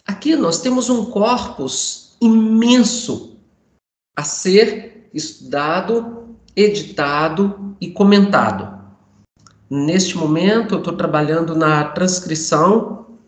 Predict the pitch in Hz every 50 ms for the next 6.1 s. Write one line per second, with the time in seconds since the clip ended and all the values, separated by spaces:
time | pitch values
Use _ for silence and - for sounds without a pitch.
0 | _ _ _ - 135 160 170 175 170 160 151 147 - - 175 190 185 - - 170
1 | - - - 160 151 143 - 151 135 139 156 180 - - - 196 165 147 - 147
2 | 147 151 151 143 143 139 131 123 123 117 - - 131 - 151 156 160 156 160 160
3 | 165 165 - 160 147 - - - 151 165 185 196 196 175 - - 151 139 139 143
4 | 139 135 135 - - - - - 151 165 175 165 151 131 123 135 139 139 139 131
5 | 131 127 131 131 143 139 - 139 135 135 151 180 190 208 220 - - - - -
6 | - -